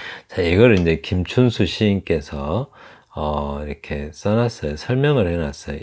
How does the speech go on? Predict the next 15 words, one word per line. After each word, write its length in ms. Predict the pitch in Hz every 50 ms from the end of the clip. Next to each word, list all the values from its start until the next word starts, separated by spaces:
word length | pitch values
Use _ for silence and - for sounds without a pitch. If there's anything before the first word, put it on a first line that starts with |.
| - -
이 380 | 80 78 78 76 76 78 - -
이상 440 | 87 78 - - 85 82 80 78 76
시인의, 640 | - - - 85 78 76 76 87 107 117 95 78 - _ _ _ _ _ _ _ _ -
음, 280 | 78 73 73 71 71 71 _ - - - - _
시를 540 | - - - 117 113 101 82 76 76 82 92
설명해놨습니다. 1040 | - - - 107 110 117 117 113 98 80 78 76 - - - - 78 76 73 76 73
볼까요? 520 | 78 - 78 76 - - 78 80 - 127 - _ - - - - - - - _
"이것은 600 | 104 101 101 101 107 107 104 - 131 139 147 -
이상 560 | - 95 95 92 - - 107 110 117 117 120
시의 760 | 117 - - - 98 87 80 78 82 92 95 87 73 71 76 - _ _ _ - - - _
시제 720 | - - - 120 117 101 92 80 80 80 85 98 120 135 - - _ _ _
십오 720 | - - - - 131 131 - - - - - 87 87 80
호라는 760 | - - 101 101 101 104 104 95 82 73 73 73 71 71 73 _ - - - - _
산문시의 1080 | _ - - 120 120 120 120 120 120 120 120 113 - - - 90 82 87 101 - - - -
일장이다. 1300 | 95 85 82 - _ _ - 98 92 90 87 85 76 - 80 76 76 73 71 71 71 71 78 90 -